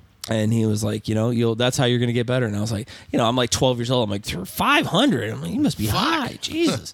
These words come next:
Speaker 2: <laughs>
Speaker 1: Can't even count that high." No,
Speaker 2: <laughs>
Speaker 1: just kidding. Uh, but yeah, that would be the closest thing that, to any kind of thing that I had with that. But
Speaker 2: Okay.
Speaker 1: yeah.
Speaker 2: Cool.
Speaker 1: Dude, you, you, uh, you going to Vegas?
Speaker 2: Next
Speaker 1: Is it,
Speaker 2: weekend,
Speaker 1: is this,
Speaker 2: baby.
Speaker 1: is this the shit that I've heard
Speaker 2: Oh,
Speaker 1: now?
Speaker 2: yes, dude. We're staying at the, uh,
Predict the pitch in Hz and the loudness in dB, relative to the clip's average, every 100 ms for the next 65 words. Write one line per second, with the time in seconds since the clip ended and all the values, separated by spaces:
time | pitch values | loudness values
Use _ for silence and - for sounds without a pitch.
0 | - - - 247 180 175 - 415 269 123 | -14 -16 -2 2 2 2 0 0 0 -2
1 | 95 92 82 69 - 131 - - 104 92 | -2 -6 -6 -8 -4 -2 -2 -4 -4 -6
2 | 82 120 - - - 120 113 110 135 131 | -8 -12 -16 -18 -2 2 4 2 2 0
3 | 98 113 196 208 185 156 165 139 - 139 | 0 2 4 4 4 4 2 2 -2 -2
4 | 123 110 131 113 113 104 113 107 104 107 | 0 -2 -2 0 0 -2 0 -2 0 0
5 | 113 98 107 101 90 - - - _ - | 0 0 -2 -4 -6 -6 -8 -10 _ -6
6 | 190 113 143 - 220 285 - _ - - | -2 -2 -4 -2 0 2 0 _ -20 -8
7 | - 160 - _ - 175 165 190 156 160 | -4 -4 -8 _ -8 -2 2 2 4 6
8 | 160 151 131 127 117 113 - _ _ _ | 6 6 4 4 2 -2 -16 _ _ _
9 | _ - - - - _ _ - - - | _ -20 -20 -20 -20 _ _ -20 -20 -20
10 | _ _ 123 131 156 131 117 120 277 302 | _ _ -2 2 2 2 0 0 0 -2
11 | - - - - _ 104 95 139 113 117 | -2 -4 -10 -20 _ -2 0 2 0 0
12 | 139 160 160 214 214 190 175 220 - - | 0 0 2 2 4 4 4 2 2 2
13 | 285 269 254 226 156 120 117 107 104 - | 2 2 2 2 2 2 2 2 0 0
14 | 113 107 - 123 123 120 104 107 - 113 | 0 0 0 0 0 0 -2 -4 -2 0
15 | 107 92 98 92 85 | 0 2 2 2 2